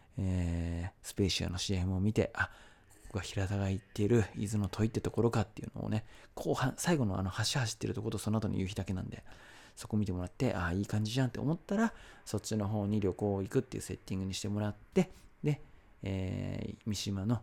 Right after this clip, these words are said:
村の駅ってところで、This isしいたけ、しいたけバーガーを食べるっていうね、流れで、ぜひ行ってみてください。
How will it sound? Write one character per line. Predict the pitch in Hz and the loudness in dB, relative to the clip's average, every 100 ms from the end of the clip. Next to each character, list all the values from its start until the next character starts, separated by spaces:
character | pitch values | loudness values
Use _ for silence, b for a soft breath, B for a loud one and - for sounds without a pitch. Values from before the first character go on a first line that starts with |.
| - | -2
村 | 101 98 | -2 0
の | 95 | 0
駅 | 95 | -4
っ | - | -6
て | 104 | -12
と | - | -8
こ | 110 | -6
ろ | 113 | 0
で、 | 151 B B B | 0 B B B
This | - - | -6 -4
is | - | -6
し | - - | -6 -6
い | |
た | - 92 - | -8 -8 -10
け、 | - | -6
し | - 107 | -4 -2
い | |
た | 95 | -2
け | 98 | -6
バ | 98 | -4
ー | 98 | 0
ガ | |
ー | |
を | 117 | 0
食 | 104 | 0
べ | 90 | -4
る | - - - - - _ _ _ - _ - - | -4 -8 -20 -20 -20 _ _ _ -20 _ -20 -14
っ | |
て | - | -4
い | - | 0
う | |
ね、 | 95 110 b b b b | 0 0 b b b b
流 | 104 90 90 | -2 0 0
れ | |
で、 | 101 135 - - | 0 0 -2 -10
ぜ | - | -10
ひ | 87 - | -8 -10
行 | |
っ | |
て | - 90 | -8 -6
み | |
て | 95 | -4
く | - | -6
だ | - 80 | -8 -10
さ | - - 101 | -10 -4 0
い。 | 110 | 0